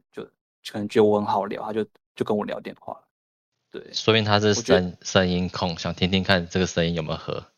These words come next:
Speaker 2: <laughs>
Speaker 1: 哦，有可能。我有遇过那种聊过一次电话之后，她就，她就再也没有跟我聊，聊电话了。可能我声音跟，跟她想象的不合吧。
Speaker 2: <laughs> 太干，直接打枪。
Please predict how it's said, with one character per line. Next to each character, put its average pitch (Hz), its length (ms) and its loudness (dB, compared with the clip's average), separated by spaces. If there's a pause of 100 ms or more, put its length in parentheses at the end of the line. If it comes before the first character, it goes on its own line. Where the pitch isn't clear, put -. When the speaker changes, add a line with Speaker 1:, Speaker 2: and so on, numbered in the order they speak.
(160)
Speaker 2:
<laughs> - 840 -6
Speaker 1:
哦， 143 80 4
有 131 200 8
可 127 160 4
能。 104 240 0
我 156 120 8
有 202 80 12
遇 202 100 8
过 196 140 10
那 202 100 4
种 135 180 4
聊 120 140 8
过 147 200 6
一 - 20 0
次 139 100 -4
电 139 200 4
话 131 140 6
之 120 120 -2
后， 120 100 2
她 120 60 2
就， 120 60 -2
她 123 120 -2
就 123 80 2
再 120 180 4
也 110 40 6
没 110 80 2
有 104 60 2
跟 107 120 0
我 104 40 2
聊， 107 160 -2
聊 107 180 -2
电 104 180 -6
话 - 140 -6
了。 123 200 -10 (140)
可 113 100 -2
能 113 100 6
我 107 100 6
声 113 220 6
音 110 380 4 (140)
跟， - 100 -10 (280)
跟 113 120 -2
她 110 80 6
想 107 180 0
象 110 140 2
的 98 60 2
不 107 120 0
合 - 220 -4
吧。 - 180 -8 (580)
Speaker 2:
<laughs> - 680 -6
太 104 180 4
干， 85 340 2 (280)
直 - 140 -8
接 87 280 2 (360)
打 - 160 2
枪。 80 260 -2